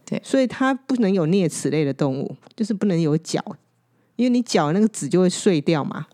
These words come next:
Speaker 1: 哦，
Speaker 2: 基本上就不能传播嘛。
Speaker 1: 就没有办法传播。
Speaker 2: 然后你也不希望你的种子被消化掉嘛。
Speaker 1: 嗯哼。
Speaker 2: 因为它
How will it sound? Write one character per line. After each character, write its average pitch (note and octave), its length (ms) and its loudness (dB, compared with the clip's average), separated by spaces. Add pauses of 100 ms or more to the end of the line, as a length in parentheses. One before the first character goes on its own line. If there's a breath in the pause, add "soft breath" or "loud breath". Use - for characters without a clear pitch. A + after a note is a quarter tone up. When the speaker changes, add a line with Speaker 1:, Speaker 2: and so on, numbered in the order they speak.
Speaker 1:
哦， - 40 -14
Speaker 2:
基 - 60 -4
本 F#3 160 0
上 F#3+ 100 2
就 G3 80 4
不 F#3 140 2
能 E3+ 100 4
传 - 180 2
播 - 0 -
嘛。 - 0 -
Speaker 1:
就 - 20 2
没 C3 60 4
有 B2+ 60 0
办 A#2+ 180 4
法 D#3+ 100 2
传 G#2 200 0
播。 A#2+ 220 -4 (180)
Speaker 2:
然 G3+ 180 2
后 A3 280 2 (220)
你 A3+ 140 2
也 G#3 120 4
不 A3 160 0
希 G#3+ 160 0
望 G#3+ 240 4
你 E3+ 120 2
的 D#3+ 60 2
种 E3+ 240 0
子 F3+ 80 -4
被 F3 140 0
消 E3 280 0
化 D#3+ 220 2
掉 C#3+ 240 -2
嘛。 B2+ 100 -8 (260)
Speaker 1:
嗯 D3 180 -4
哼。 D3+ 340 -4
Speaker 2:
因 G#3+ 100 0
为 A3 60 2
它 G#3+ 260 0